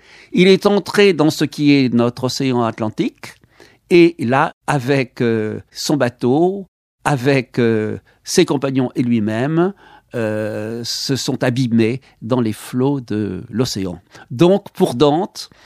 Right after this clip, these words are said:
Ulysse est bien mort par la mer, hein, la mort lui est venue de la mer, et il n'est pas mort, euh, tranquillement ou, ou pas tranquillement sur terre, dans son île d'Ithaque ou ailleurs.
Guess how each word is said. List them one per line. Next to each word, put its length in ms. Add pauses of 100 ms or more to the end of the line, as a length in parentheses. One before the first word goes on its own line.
(340)
Ulysse 560
est 180
bien 320
mort 540 (320)
par 180
la 100
mer, 380
hein, 120
la 100
mort 220
lui 140
est 40
venue 420 (160)
de 200
la 160
mer, 420 (360)
et 260
il 180
n'est 80
pas 200
mort, 480
euh, 280 (340)
tranquillement 1080
ou, 520 (360)
ou 180
pas 160
tranquillement 720
sur 320
terre, 460 (200)
dans 120
son 180
île 160
d'Ithaque 460
ou 100
ailleurs. 400